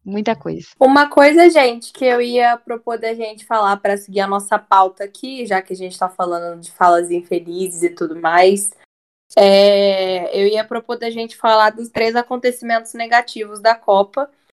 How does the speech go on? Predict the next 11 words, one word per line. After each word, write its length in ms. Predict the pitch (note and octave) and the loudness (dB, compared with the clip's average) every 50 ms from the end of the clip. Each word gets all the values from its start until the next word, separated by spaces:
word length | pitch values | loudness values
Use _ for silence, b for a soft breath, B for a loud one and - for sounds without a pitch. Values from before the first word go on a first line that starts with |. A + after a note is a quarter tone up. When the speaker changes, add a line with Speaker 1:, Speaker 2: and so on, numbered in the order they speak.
| _ _ - | _ _ -4
Speaker 2:
um 160 | A3 A#3 B3 | 0 2 2
até 260 | B3+ B3+ - B3 A3+ | 2 2 2 0 0
envolvendo 580 | A#3 B3 B3+ C#4 C#4+ C#4 B3 A#3 A3 G#3+ G#3 G#3 | 0 -2 -2 -4 -4 -2 -2 -2 -2 -2 -2 -4
o 60 | G3+ | -4
Mbappé 680 | G3+ G3+ A#3+ B3+ - - A#3+ G#3 G3+ A3 C4 D#4+ - _ _ _ _ _ _ _ _ _ - | 0 0 0 0 0 -2 -2 0 0 0 0 -2 -4 _ _ _ _ _ _ _ _ _ -10
e 200 | G#3+ A3 A3+ A#3 | -8 -4 0 2
a 460 | A3+ A3+ A3+ A3+ A#3 A#3 A#3 A#3 A#3+ | 4 6 6 6 6 6 6 4 2
sua 220 | A#3 - - B3+ B3 | 0 -4 -4 -2 -2
namorada, 520 | A#3+ B3 C#4+ - - - F#3+ F#3+ G3 G3 | -2 0 2 2 4 4 4 4 2 2
Speaker 1:
Maravilha. 260 | E3+ D#3+ E3 D#3+ A3 | 2 2 0 -2 -2
Speaker 2:
né? 40 | A3 | -4